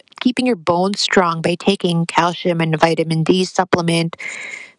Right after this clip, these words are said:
could help. Consuming foods that contain nutrients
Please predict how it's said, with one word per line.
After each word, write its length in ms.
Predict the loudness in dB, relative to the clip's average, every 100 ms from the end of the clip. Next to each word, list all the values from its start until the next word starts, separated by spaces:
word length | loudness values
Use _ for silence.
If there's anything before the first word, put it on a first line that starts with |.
| -20 -12 0
could 260 | 4 4
help. 480 | 2 -2 0 0 0
Consuming 420 | 0 0 2 2 -2
foods 600 | 0 2 2 2 0 -2
that 180 | -2 2
contain 580 | 0 2 2 2 2
nutrients 680 | 2 0 0 0 2 0 -2